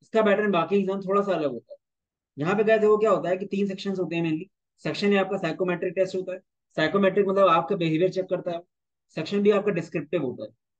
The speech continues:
Descriptive मतलब story writing, essay writing, ऐसा, उसकी आपको practice करनी पड़ेगी। And सेक्शन सी जो होता है, वो चार sections होते हैं, सब sections मान लो आप। इसमें आपका divergent and convergent thinking होता है,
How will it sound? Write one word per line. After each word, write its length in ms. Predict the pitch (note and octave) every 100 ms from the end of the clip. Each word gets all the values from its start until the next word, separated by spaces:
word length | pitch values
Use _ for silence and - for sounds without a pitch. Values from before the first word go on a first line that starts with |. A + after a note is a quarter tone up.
| -
Descriptive 440 | D#3+ D3 F#3+ G#3+
मतलब 160 | G#3 G#3
story 300 | - F#3 F#3
writing, 380 | F#3 E3 F3+ F3+
essay 220 | D#3 F#3
writing, 240 | E3 E3
ऐसा, 260 | C#3+ C3+ - - _ -
उसकी 160 | C#3 F#3+
आपको 180 | F3+
practice 280 | F3 D3+ E3
करनी 180 | D#3 D3
पड़ेगी। 260 | B2+ A2+ - _ _ _ -
And 160 | D#3+
सेक्शन 280 | E3+ F#3 G#3+
सी 160 | G3+ A#3
जो 120 | A3
होता 180 | F3 F3
है, 80 | F#3
वो 160 | G3
चार 280 | - E3+ F3+
sections 340 | F3 - D#3
होते 180 | C3 A2+
हैं, 60 | A#2+
सब 180 | - E3+
sections 380 | E3 - D#3
मान 180 | C#3+ A#2
लो 120 | A2
आप। 100 | A2 - _ _ _ _ _
इसमें 220 | D3 D#3 G3+
आपका 160 | G3
divergent 560 | F#3+ E3 D#3+ E3 F#3+ F#3+
and 180 | F#3+ F#3
convergent 420 | D#3 D#3 D#3 F#3
thinking 300 | F3+ F3 F#3+
होता 200 | F3+ F3+
है, 120 | F#3+